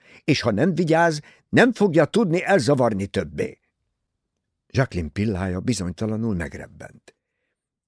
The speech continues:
Én, én nem tudom, de hiszen maga nem állíthat meg engem.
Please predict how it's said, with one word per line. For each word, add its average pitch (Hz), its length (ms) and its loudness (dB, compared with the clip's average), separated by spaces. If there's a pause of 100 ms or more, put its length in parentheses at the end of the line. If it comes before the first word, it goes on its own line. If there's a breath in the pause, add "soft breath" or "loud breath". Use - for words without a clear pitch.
(140)
Én, 226 280 -2 (680 soft breath)
én 180 120 2
nem 240 240 -2
tudom, 127 420 -2 (600)
de 156 140 0
hiszen 190 420 0 (380)
maga 180 340 2
nem 233 180 2
állíthat 151 540 2
meg 156 160 2
engem. 143 460 2